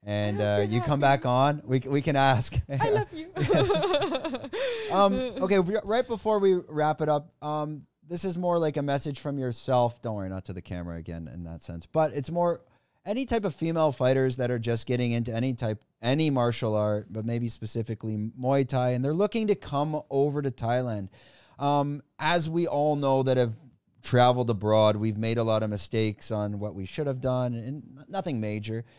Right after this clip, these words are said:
Speaker 1: Is there
Speaker 2: Mm-hmm.
Speaker 1: any advice that you could pass on to people, maybe your younger self? Now you're
Speaker 2: Mm-hmm.
Speaker 1: talking to your younger self, no joke.
Speaker 2: Ooh,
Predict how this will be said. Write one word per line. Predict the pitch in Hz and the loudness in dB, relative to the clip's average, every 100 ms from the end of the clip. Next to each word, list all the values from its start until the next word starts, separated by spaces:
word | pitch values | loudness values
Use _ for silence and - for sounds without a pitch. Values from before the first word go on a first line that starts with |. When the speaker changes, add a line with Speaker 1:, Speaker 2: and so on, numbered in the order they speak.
| - | -8
Speaker 1:
Is | 170 185 | -4 0
there | 240 | 0
Speaker 2:
Mm-hmm. | |
Speaker 1:
any | 294 285 214 | 0 -2 -2
advice | 156 117 120 127 139 - | -4 0 2 4 2 -2
that | 123 | -4
you | 123 | -4
could | 120 113 | -4 -6
pass | 117 123 127 - | -2 0 0 0
on | 120 127 | -2 -2
to | 117 | -2
people, | 107 127 120 120 | -4 -4 -4 -2
maybe | 117 117 117 113 101 - | -2 -2 -2 -4 -8 -14
your | 127 123 | -4 0
younger | 117 113 120 127 | 4 4 4 2
self? | 120 123 120 123 - | 4 4 6 4 -2
Now | 104 | -4
you're | 104 104 | -4 -2
Speaker 2:
Mm-hmm. | 107 | -2
Speaker 1:
talking | 92 95 | -2 -4
to | |
your | 90 | -4
younger | 90 90 90 | -6 -6 -8
self, | 87 90 | -12 -14
no | 170 170 170 | -12 -10 -8
joke. | 170 165 | -8 -10
Speaker 2:
Ooh, | 160 | -12